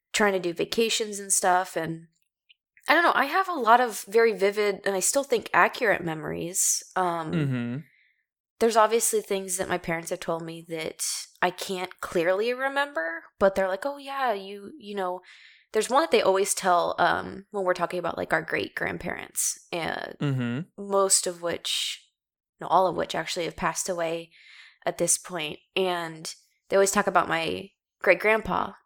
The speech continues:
Speaker 1: And I vividly remember being, like, at his funeral. This is getting really deep. But,
Speaker 2: Mm-hmm.
Speaker 1: um, <laughs> and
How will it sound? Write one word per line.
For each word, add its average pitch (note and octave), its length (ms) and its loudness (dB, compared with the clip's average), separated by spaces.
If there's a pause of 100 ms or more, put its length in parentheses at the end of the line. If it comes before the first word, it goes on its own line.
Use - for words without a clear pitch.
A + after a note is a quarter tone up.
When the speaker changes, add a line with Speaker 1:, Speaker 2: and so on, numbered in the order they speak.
(140)
Speaker 1:
And E3 640 -6 (560)
I B3+ 540 8 (100)
vividly G3 500 0
remember F3 300 2
being, E3+ 240 -2
like, D#3+ 180 -6
at - 160 -4
his - 460 2 (500)
funeral. F#3 420 -8
This A3+ 180 -4
is A3 60 -6
getting F#3 200 -4
really F3 160 -12
deep. F3+ 260 -10 (400)
But, G3+ 260 8
Speaker 2:
Mm-hmm. D3+ 280 4
Speaker 1:
um, A#3+ 400 4 (280)
<laughs> - 300 -18
and G3 640 2